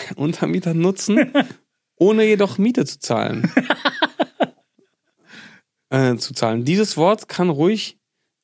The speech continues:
Speaker 1: dieses Wort kann ruhig l-,
Speaker 2: Beleidigend sein?
Speaker 1: in geringem Maße beleidigend
Speaker 2: Ja,
Speaker 1: sein.
Speaker 2: das ist gut. Ja, ja,
Speaker 1: Kann
Speaker 2: sollte sogar.
Speaker 1: ruhig in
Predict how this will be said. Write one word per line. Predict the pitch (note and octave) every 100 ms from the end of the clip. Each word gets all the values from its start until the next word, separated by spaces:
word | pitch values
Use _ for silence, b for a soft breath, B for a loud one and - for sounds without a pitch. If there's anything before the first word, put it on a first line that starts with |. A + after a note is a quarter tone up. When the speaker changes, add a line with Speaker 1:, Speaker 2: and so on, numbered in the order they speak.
| D3+
Speaker 1:
dieses | F3 F3 -
Wort | D#3+
kann | - D#3
ruhig | D3 G3 - -
l-, | B2
Speaker 2:
Beleidigend | E3 D#3+ G3+ A#3 A3+
sein? | A#3 C#4
Speaker 1:
in | D#3 D3+
geringem | D3 F3 G#3
Maße | F3 E3+ F3
beleidigend | D3+ C#3+ C#3+ B2 A2 E3
Speaker 2:
Ja, | E3
Speaker 1:
sein. | E3
Speaker 2:
das | D#3+
ist | C#3
gut. | D3+ C#3 - b b b
Ja, | D3+ D3
ja, |
Speaker 1:
Kann | C#3+
Speaker 2:
sollte | D3+ F3 E3
sogar. | C3+ C3 B2+ - _ _
Speaker 1:
ruhig | C3 B2+ D3 F3+ A3 - - _ _
in | - D#3 D#3